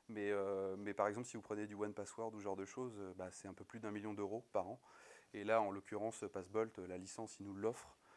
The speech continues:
euh, pour la part-, c'est open source, hein, mais la partie, euh, S S O notamment est payante. Et donc, euh, c'est un peu plus d'un million cinq si on le, l'étale sur tous les restos.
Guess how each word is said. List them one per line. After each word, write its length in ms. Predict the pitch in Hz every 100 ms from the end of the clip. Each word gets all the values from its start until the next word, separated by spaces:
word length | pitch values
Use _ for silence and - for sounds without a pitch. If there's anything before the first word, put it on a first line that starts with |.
| - - -
euh, 100 | 90
pour 180 | 92
la 100 | 90 92
part-, 200 | 92 -
c'est 140 | - 110
open 200 | 110 110
source, 260 | 131 127
hein, 80 | 110
mais 120 | 101
la 100 | 101
partie, 400 | 101 98 - 110
euh, 100 | 107
S 140 | 98 -
S 180 | 98 120
O 100 | 117
notamment 400 | 101 95 98 107
est 60 |
payante. 420 | 92 98 113 123 - - - - -
Et 120 | 98
donc, 200 | 98 107
euh, 80 | 98
c'est 120 | 85
un 80 | 90
peu 120 | 82
plus 140 | 95 110
d'un 120 | 107
million 240 | 98 98
cinq 280 | 90 - 104
si 140 | - 101
on 40 |
le, 460 | 98 87 90 90 90
l'étale 300 | 95 95 101
sur 180 | - -
tous 180 | - 117
les 80 |
restos. 340 | 101 95 -